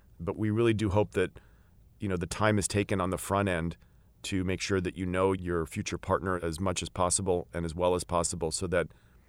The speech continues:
you're not at a point where you're seeking counseling or pulling out the marriage certificate and revisiting it.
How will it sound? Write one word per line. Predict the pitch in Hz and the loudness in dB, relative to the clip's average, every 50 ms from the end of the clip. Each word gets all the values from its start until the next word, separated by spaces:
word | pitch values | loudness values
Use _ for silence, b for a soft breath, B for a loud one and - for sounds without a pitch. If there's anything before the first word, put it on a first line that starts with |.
| b b b | b b b
you're | - 95 95 | -4 -2 0
not | 92 92 92 95 | 2 4 4 4
at | 90 | 2
a | 87 | 0
point | 85 - - 90 90 85 - | -2 -2 -2 -2 -2 0 0
where | 87 85 | -2 -2
you're | 82 82 | -2 -2
seeking | - - 95 87 - 92 | -2 -4 -6 -6 -6 -6
counseling | 82 - 90 90 87 - 82 90 85 87 85 - b b b b b b b b b - | -4 -2 0 0 -2 -2 -2 -2 -2 -2 -4 -6 b b b b b b b b b -6
or | 90 90 87 | -2 -2 -2
pulling | 82 - - 104 101 92 90 | -2 -2 -2 0 0 0 0
out | 87 87 87 - | 0 0 -2 -2
the | - 82 | -2 -2
marriage | 82 87 98 92 - | 0 2 2 2 2
certificate | - 95 - - 82 - 90 80 - 87 85 | 0 -2 -2 -4 -4 -4 -4 -2 -2 0 0
and | 85 82 | 0 -2
revisiting | 85 95 92 80 104 98 92 87 95 98 | -2 -2 -2 0 0 0 0 -2 -2 -2
it. | 92 85 | -2 -4